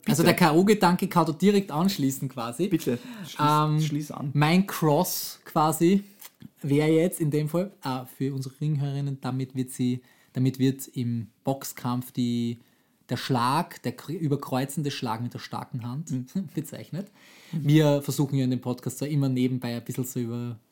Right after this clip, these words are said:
Speaker 2: Kampf- und Ringsprache, äh, also ein bisschen zu sinnieren. Mein Cross in dem Fall wäre, dass Gerechtigkeit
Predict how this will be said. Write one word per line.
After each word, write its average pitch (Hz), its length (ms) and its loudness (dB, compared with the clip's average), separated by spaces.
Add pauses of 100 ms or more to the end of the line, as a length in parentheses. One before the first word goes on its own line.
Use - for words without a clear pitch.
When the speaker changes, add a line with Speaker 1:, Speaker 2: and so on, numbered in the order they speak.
(160)
Speaker 2:
Kampf- 123 340 -8
und 123 160 -6
Ringsprache, 120 800 -8 (280)
äh, - 20 -10
also 117 720 -10
ein - 40 -20
bisschen 120 280 -10 (160)
zu - 120 -12
sinnieren. 135 380 -2 (880)
Mein 151 300 4
Cross 185 380 2
in 156 100 4
dem 139 220 0
Fall 139 280 -2
wäre, 135 480 2 (380)
dass - 380 0 (560)
Gerechtigkeit 151 1080 2